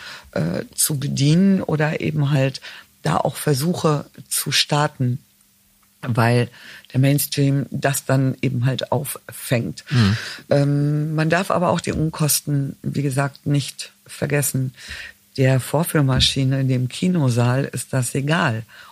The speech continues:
Speaker 1: ob da zwei Leute oder zweihundert Leute im Saal sitzen. Die Unkosten sind die gleichen.
Speaker 2: Hm. Ja, aber es gab ja eine Zeit, da kamen auch die großen Kinoketten in großen Städten auf.
Speaker 1: Ja.
Speaker 2: Aber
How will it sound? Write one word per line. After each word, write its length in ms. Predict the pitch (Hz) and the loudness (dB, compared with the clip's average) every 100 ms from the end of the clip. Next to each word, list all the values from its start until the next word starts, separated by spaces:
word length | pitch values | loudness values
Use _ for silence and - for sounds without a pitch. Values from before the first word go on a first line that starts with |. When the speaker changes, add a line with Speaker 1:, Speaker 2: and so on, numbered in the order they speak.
| - | -12
Speaker 1:
ob 80 | - _ | -12 _
da 300 | 127 120 - - | 0 0 -2 -8
zwei 360 | - - 127 131 | -6 0 2 4
Leute 560 | 127 135 127 165 180 - - - - - - _ _ _ _ _ _ | 4 2 0 -2 -2 -4 -16 -20 -20 -20 -20 _ _ _ _ _ _
oder 240 | 165 160 160 | 2 2 2
zweihundert 560 | - 170 196 214 202 | 2 2 4 4 4
Leute 340 | 135 123 120 143 | 4 4 4 2
im 280 | - 117 | 2 2
Saal 460 | 104 120 120 113 120 - | 4 4 4 2 0 -2
sitzen. 580 | 120 113 117 - 117 117 - | -2 0 0 0 0 0 -6
Die 80 | - | -8
Unkosten 680 | 113 110 120 127 - - 143 | -2 -2 0 0 0 0 0
sind 240 | 147 151 | 0 0
die 80 | 165 | 0
gleichen. 580 | - 160 185 - 117 113 | 0 0 0 -2 -2 4
Speaker 2:
Hm. 240 | 95 90 95 - - - - - | 4 4 0 -8 -16 -14 -12 -2
Ja, 60 | 104 | -2
aber 60 | |
es 80 | 107 | 0
gab 200 | - 104 | 0 2
ja 100 | 107 | 2
eine 160 | 101 101 | 2 0
Zeit, 300 | - 104 104 | 2 2 2
da 80 | 98 | 4
kamen 240 | 110 110 | 4 4
auch 80 | 90 | 2
die 140 | 104 | -2
großen 600 | 101 98 117 - 110 104 - | 0 4 4 4 2 0 -4
Kinoketten 960 | - 113 120 113 - 117 - 120 123 120 | 0 2 2 0 0 -2 0 0 2 0
in 300 | 104 107 101 | -2 -2 -4
großen 400 | 101 113 - 117 | -4 -4 -2 -4
Städten 420 | - 120 - 98 | -2 -4 -2 -4
auf. 560 | 90 110 127 - - - | -2 0 -2 -4 -18 -6
Speaker 1:
Ja. 160 | 139 120 120 | -2 0 2
Speaker 2:
Aber 300 | 110 107 104 | 2 2 0